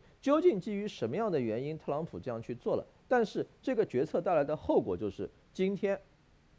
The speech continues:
事实上你会发现，从他进入白宫前面三年，站在特朗普支持者立场上，特朗普拿出一张成绩单，在边上勾掉了以后，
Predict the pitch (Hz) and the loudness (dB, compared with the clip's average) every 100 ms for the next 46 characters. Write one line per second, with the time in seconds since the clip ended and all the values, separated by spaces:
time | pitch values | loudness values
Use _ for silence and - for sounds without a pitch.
0 | - - _ _ _ _ _ _ _ _ | -20 -20 _ _ _ _ _ _ _ _
1 | _ _ _ _ _ - 403 320 269 185 | _ _ _ _ _ -4 2 6 6 6
2 | 202 233 214 - - - 208 247 247 294 | 4 4 2 -4 -6 -2 2 0 0 0
3 | 262 185 131 151 170 190 - 143 160 143 | 2 2 4 2 0 -6 -6 -6 -6 -6
4 | 139 107 95 - _ _ _ _ _ _ | -6 -8 -10 -16 _ _ _ _ _ _
5 | _ _ 254 233 202 156 131 - 226 226 | _ _ 2 4 4 2 0 -6 -2 -2
6 | 233 107 - 247 - 147 95 113 107 90 | -4 -8 -4 -4 -4 -4 -4 -6 -10 -10
7 | 98 - _ _ - 202 202 110 123 139 | -12 -14 _ _ -2 0 0 -2 -4 -4
8 | 143 143 - 120 123 127 139 147 135 117 | -6 -6 -8 -10 -4 -4 -4 -6 -6 -6
9 | - 170 156 120 87 - | -2 2 2 2 -2 -6